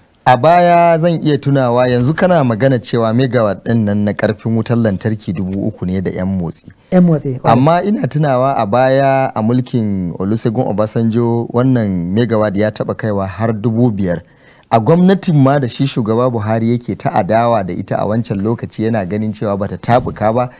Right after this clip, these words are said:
Speaker 1: har kusan kwanakin baya ko a shekarun baya ma ya fito ya yi maganan cewa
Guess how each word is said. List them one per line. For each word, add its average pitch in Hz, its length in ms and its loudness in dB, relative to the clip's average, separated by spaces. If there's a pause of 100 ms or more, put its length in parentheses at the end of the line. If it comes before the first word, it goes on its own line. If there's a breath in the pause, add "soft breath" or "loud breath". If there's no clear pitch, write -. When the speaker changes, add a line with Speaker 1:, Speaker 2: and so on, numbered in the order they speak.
(160 loud breath)
Speaker 1:
har 160 180 0
kusan 170 400 -2
kwanakin 123 600 0
baya 127 280 2
ko - 180 -4
a 127 80 0
shekarun 110 420 -4
baya 120 220 2
ma 120 140 -2
ya 127 160 0
fito 127 260 -4
ya 131 120 2
yi 143 60 0
maganan 117 460 -2
cewa 110 400 0